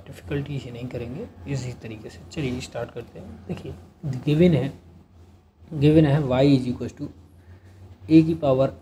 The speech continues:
x की पावर a की पावर x। इस तरीके से process चलता जा रहा है, यानी function आपको चलता जा रहा है। तो then मैंने आपको बताया था जो function के ऊपर function जब repeat होता है उस function को आप y मान लीजिए, जो given function होता है उसी के respect। ये ए एक्स हो गया, यहाँ से आगे y मान लेंगे आप इस पूरे को।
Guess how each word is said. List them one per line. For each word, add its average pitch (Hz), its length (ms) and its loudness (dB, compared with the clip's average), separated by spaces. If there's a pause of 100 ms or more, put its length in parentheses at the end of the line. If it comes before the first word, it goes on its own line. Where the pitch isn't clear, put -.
(100)
x - 320 -8 (220)
की - 180 -20
पावर 131 260 4
a 131 260 -8
की 123 120 -16
पावर 120 280 -6
x। - 140 -18 (400)
इस 180 160 -8
तरीके 160 320 4
से 156 180 0
process - 640 -12 (100)
चलता 127 280 -8
जा 131 160 -2
रहा 139 100 0
है, 135 60 0
यानी 135 140 -4
function 127 380 -8
आपको 120 220 -16
चलता 135 320 -12
जा 139 140 -2
रहा 131 140 -2
है। 135 140 -8 (560)
तो 156 100 -2
then 160 180 6
मैंने 185 240 2
आपको 160 220 -4
बताया 131 380 -2
था 151 140 -4
जो 147 140 -2
function 143 440 -8
के 175 80 0
ऊपर 160 180 -2
function 143 400 0
जब 131 140 2
repeat 165 400 -2
होता 139 220 -2
है 143 100 0
उस 143 200 0
function 127 340 -8
को 139 160 -8
आप 123 380 -6
y 123 180 2
मान 160 160 2
लीजिए, 156 320 4
जो 160 120 4
given 135 300 0
function 123 340 -12
होता 123 280 -14
है 131 80 -8
उसी 123 240 -16
के 123 160 -20
respect। - 680 -18
ये 147 160 -6
ए 156 320 6
एक्स - 240 0
हो 160 80 -4
गया, 165 160 -6
यहाँ 135 260 -2
से 139 160 -12
आगे 123 300 -6
y 123 240 -2
मान 139 180 0
लेंगे 139 260 -4
आप 131 200 -8
इस 135 100 -16
पूरे - 240 -16
को। - 180 -18